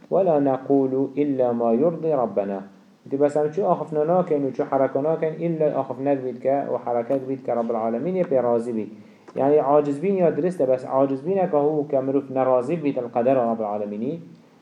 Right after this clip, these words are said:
جا زمان مروفي ديار كت، يان دل مروفي ديار كت، يان كارت مروفي ديار كت، هذا هنگي حرامه. هذا هنگي دي مروفي تيشي گناحت معظم كت، تيشي خراب يا كت. بل هند رب العالمين جمع بونگو أفا قوتي:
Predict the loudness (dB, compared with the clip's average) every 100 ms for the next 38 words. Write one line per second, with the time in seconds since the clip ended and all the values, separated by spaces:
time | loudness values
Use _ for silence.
0 | -4 0 0 2 2 4 4 2 0 -2
1 | 0 0 0 -2 -2 0 2 2 0 -2
2 | -2 -2 0 0 -4 -2 -2 -2 4 4
3 | 4 2 -2 -2 -2 0 0 0 -2 -4
4 | -20 -20 -10 -8 -6 -4 -4 -4 -6 -6
5 | -6 -8 -16 -20 -20 _ _ _ _ -4
6 | -2 -2 -2 -4 -2 -4 -6 -10 -6 -4
7 | -4 -8 -20 _ _ 4 4 4 0 2
8 | 4 2 0 0 -2 -4 -12 -2 4 4
9 | 4 0 -2 -12 -18 _ _ _ _ 2
10 | 4 4 4 4 2 0 -2 0 2 4
11 | 6 4 2 0 0 -2